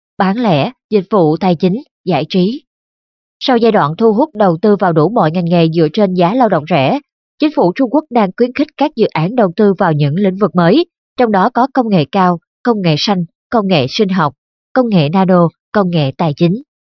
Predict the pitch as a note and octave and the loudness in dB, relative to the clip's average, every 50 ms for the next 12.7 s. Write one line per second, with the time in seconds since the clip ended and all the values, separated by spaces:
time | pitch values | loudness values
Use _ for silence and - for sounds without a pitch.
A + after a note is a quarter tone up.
0 | _ _ _ _ - D4+ - - A#3 E3 F3 G3+ - G3+ D#3+ F3+ A3+ A3 F#3+ E3+ | _ _ _ _ -4 -4 -2 2 2 2 2 2 0 -2 -2 -2 -2 -2 -2 -2
1 | E3 F#3+ F3+ E3+ - F3+ D3+ D3 D#3+ E3 D#3+ F3 G3+ A3+ - - F#3+ A3+ C4+ F4+ | 0 -2 -2 0 0 0 0 0 0 -2 -2 -2 -2 -2 -2 -4 -4 -4 -2 0
2 | G3 F3 - - F#3+ E3+ E3+ E3 D3 A#2+ _ _ _ _ - A3+ G#3 E3+ G#3 A3+ | 0 0 2 0 2 2 2 2 0 -2 _ _ _ _ 0 0 2 2 0 0
3 | B3+ - D#4 E4 - - A#3+ G#3 G3+ G3+ A3 G3+ G3 F#3+ G3 F#3+ E3+ E3+ G3+ G3 | 0 0 -2 -2 -2 -2 -4 -2 0 0 2 2 4 4 2 2 0 0 0 0
4 | F#3 E3+ - _ _ _ _ - A3 G#3 G3 - A#3 A3 G#3+ G3+ _ _ - F#3+ | 0 -2 -6 _ _ _ _ -4 -2 -2 0 0 0 0 0 -2 _ _ -4 -2
5 | G#3+ A3 A#3 F#3 - G3+ G3 F3 D#3 D#3 D#3+ F3 G3 F3+ E3 D3+ - F#3 E3+ F3 | -2 0 -2 -2 0 0 2 2 2 2 2 2 2 2 0 0 0 0 2 2
6 | G#3+ C#4+ D#4+ _ _ _ - C#4+ - A#3 A#3 G#3+ G3 F3+ E3 - _ - A3 G#3+ | 2 0 -4 _ _ _ -4 -4 -2 0 0 2 2 0 -2 -6 _ -2 -2 0
7 | G3 G3 F3+ G3 - A3 E3+ D#3+ D#3 - G3+ F3 D#3 F3+ F#3+ G#3 B3 C#4+ D4 - | 2 2 2 2 2 0 0 0 2 0 0 0 2 0 0 0 -2 -4 -4 -4
8 | D#4 D4+ - G#3+ F3 D3 C#3 - _ _ _ - A3 A#3 - G3+ F#3+ G3+ A#3 F#3 | -4 -2 0 2 2 0 0 -4 _ _ _ -6 -6 -2 -2 0 0 2 2 0
9 | - - A3 G3 F#3 - G#3+ C4 - - D4+ F#3+ G3+ A#3 A#3 F#3+ - - D3 E3 | 0 0 -2 -2 -2 -2 -4 -4 -4 -2 0 0 0 0 0 -2 -2 -2 -6 -6
10 | F3+ - - A3 B3 B3 G3 D#3 C3+ D#3+ - - G#3 F#3+ F3+ F#3 E3+ D3 C3+ A#2 | -6 -4 -4 -4 -4 -2 -4 -4 -4 -6 -4 -2 0 0 2 2 2 0 0 -2
11 | G3 A3 - G3 F#3+ D3 C3 - _ _ _ _ _ _ _ _ _ _ _ _ | -6 -10 -4 -2 -2 -2 -2 -4 _ _ _ _ _ _ _ _ _ _ _ _
12 | _ _ _ _ - F#3+ E3+ D#3+ - A3 F#3 F#3 A#3 D4 | _ _ _ _ -4 -2 -2 0 0 -2 0 0 0 0